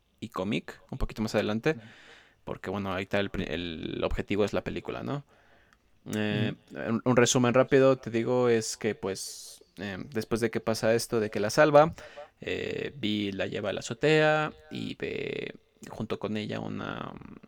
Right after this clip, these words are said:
Speaker 1: una explosión de fuegos pirotécnicos mientras explota una estatua que representa la libertad. En este caso, pues, obviamente es una protesta contra el gobierno. Y a partir de aquí,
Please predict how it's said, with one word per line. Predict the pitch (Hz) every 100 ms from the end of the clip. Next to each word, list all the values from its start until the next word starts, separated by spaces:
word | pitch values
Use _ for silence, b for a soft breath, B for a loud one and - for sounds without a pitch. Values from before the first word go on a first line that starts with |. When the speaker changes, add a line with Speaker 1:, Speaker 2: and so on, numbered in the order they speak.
| - _ _ _ _ 50
Speaker 1:
una | 107 101
explosión | - 104 - 101
de | -
fuegos | 101 104 -
pirotécnicos | 110 - 110 113 - 113
mientras | 101 104 110 120
explota | - 110 -
una | 104 104 90 - -
estatua | - 110 - 113 135 B B -
que | -
representa | - - 170 - -
la | -
libertad. | - - - 147 - _ B B B B B -
En | 117
este | 98 - 101
caso, | 98 - 117
pues, | - - - - - -
obviamente | - 101 95 92 - 90
es | 87 -
una | 95 -
protesta | - - 87 -
contra | - 98 -
el |
gobierno. | 90 127 143 143 160 _ - b b _
Y | 113 113 -
a | -
partir | 104 - 110
de |
aquí, | 107 131 135